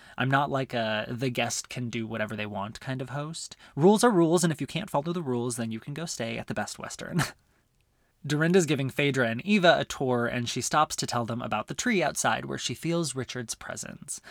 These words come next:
And Phaedra's like, "Who the hell is Richard?" <laughs> Okay, when I tell you guys that I almost died laughing, like, Richard almost had a new pal in the afterlife. <laughs> Someone needs to go get Phaedra a red balloon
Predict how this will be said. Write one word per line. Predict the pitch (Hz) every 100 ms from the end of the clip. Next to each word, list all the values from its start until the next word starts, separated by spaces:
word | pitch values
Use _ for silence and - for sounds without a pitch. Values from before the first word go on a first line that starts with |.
| - -
And | 104
Phaedra's | 143 147 175
like, | 165 160
"Who | 160
the | 208
hell | 233 247
is | 233
Richard?" | 156 - 143 117 135
<laughs> | - 139 _ - - -
Okay, | 151
when | 120 120
I | 139
tell | 127
you | 117
guys | 123 143
that | 135
I | 127
almost | 110 107 117 120
died | - 101 110 117
laughing, | 101 110 156 175 214 - -
like, | 151 131
Richard | 135 143 156 147
almost | 147 120 117 -
had | 117
a | 113
new | 110
pal | 110 104 104 123
in | 131
the | 127
afterlife. | 113 - 143 - - - - -
<laughs> | -
Someone | - 156 190
needs | 208 196
to | 208
go | 165 147 139
get | 123 117
Phaedra | - 123 120 113
a | 113
red | 110 135
balloon | 220 220 156 151